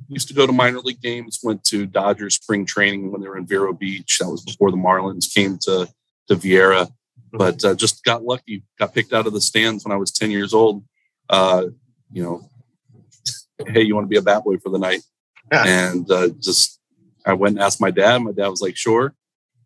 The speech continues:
Speaker 1: And, uh, that was, that was, uh, actually ninety-three. Uh, so I was eleven.
Speaker 2: Nice.
Speaker 1: Yeah, it was, obviously, you know, I don't even know how to put it. It was just such a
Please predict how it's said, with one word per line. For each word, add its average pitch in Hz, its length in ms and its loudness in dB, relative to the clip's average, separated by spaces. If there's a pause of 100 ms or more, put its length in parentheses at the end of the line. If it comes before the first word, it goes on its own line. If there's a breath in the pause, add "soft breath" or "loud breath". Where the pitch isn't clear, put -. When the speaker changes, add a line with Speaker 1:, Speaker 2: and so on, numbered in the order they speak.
(140)
Speaker 1:
And, 90 560 -2
uh, 90 160 0
that 95 140 0
was, 92 480 0
that 98 80 2
was, 95 240 0
uh, 87 200 0
actually 98 220 0
ninety-three. 92 680 -2 (240)
Uh, 92 180 -10
so - 160 -2
I - 20 2
was 87 140 -2
eleven. 87 400 -2 (380)
Speaker 2:
Nice. 98 480 -8 (500)
Speaker 1:
Yeah, 95 140 4
it 92 80 4
was, - 340 0 (560)
obviously, 110 540 2
you 101 220 -4
know, 92 520 -4 (800 loud breath)
I 120 60 2
don't 131 100 6
even 131 120 2
know 127 80 4
how 120 60 6
to 117 60 0
put 120 180 0
it. 113 40 0
It 107 40 -2
was 110 140 -8
just 117 140 -2
such 120 180 0
a 104 240 4